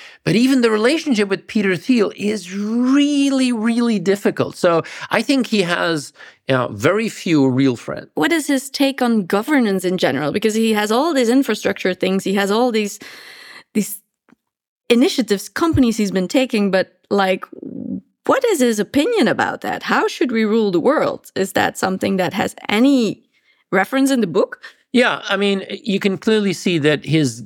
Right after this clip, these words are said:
Speaker 1: dislike for governments and his disrespect for governments is truly intense. And y-, you see that, for example, because SpaceX, on the one hand,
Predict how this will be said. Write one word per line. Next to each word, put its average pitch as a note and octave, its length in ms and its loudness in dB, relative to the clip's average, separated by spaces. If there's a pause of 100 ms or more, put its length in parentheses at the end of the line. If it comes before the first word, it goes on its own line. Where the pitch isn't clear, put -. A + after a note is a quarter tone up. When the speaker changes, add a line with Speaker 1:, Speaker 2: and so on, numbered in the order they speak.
(180)
Speaker 1:
dislike D3 1080 -2
for D3 200 -2
governments D#3+ 960 -2 (280)
and D3+ 200 0
his C#3+ 200 2
disrespect D#3+ 720 -2
for E3+ 120 -2
governments D3+ 600 0
is C#3 480 0 (160)
truly G#3+ 920 0
intense. B2 800 -4 (400)
And C#3+ 420 0
y-, D#3 280 -2
you D#3+ 200 2
see G#3 260 -2
that, G3 200 0
for E3+ 140 0
example, D#3+ 640 0 (360)
because D3+ 300 2
SpaceX, - 880 -4 (180)
on D#3 200 0
the D3 100 4
one F3 220 0
hand, E3+ 460 -2